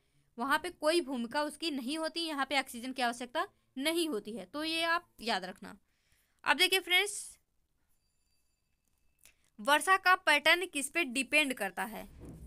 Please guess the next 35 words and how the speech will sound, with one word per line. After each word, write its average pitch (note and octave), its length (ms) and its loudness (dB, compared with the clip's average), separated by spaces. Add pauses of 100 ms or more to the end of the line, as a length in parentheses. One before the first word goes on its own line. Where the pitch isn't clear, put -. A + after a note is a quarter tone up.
(540)
तो C4+ 60 -8
फ्रेंड्स, F4 380 -6
वर्षा C4+ 400 2
का F4+ 140 2
पैटर्न D#4 460 -2
क्या C4+ 180 0
है, C4 140 -2
मतलब D4+ 480 -2
वर्षा B3+ 340 -2
किस E4+ 240 -4
रूप C4+ 160 -6
से B3 100 -6
होगा, B3+ 220 -2
कैसे D4+ 300 -2
होगा, C#4 360 -2 (320)
ये D4+ 180 0
डिपेंड C4+ 300 -4
करता A#3 260 -2
है D4+ 100 0
एक D#4 160 -2
क्षेत्र D4+ 240 -8
में D#4 200 -4
जल D4+ 240 0
निकायों A#3 320 -2
की A#3 160 -4
संख्या B3 340 -2
कितनी G#3+ 360 -12
है। F#3 180 -14 (1000)
तो B3 40 0
ये C#4 180 6
आप D#4 180 8
याद C#4+ 200 8
रखना। E4+ 300 4 (480)
देखिए C#4 260 2
नेक्स्ट, D4+ 300 -2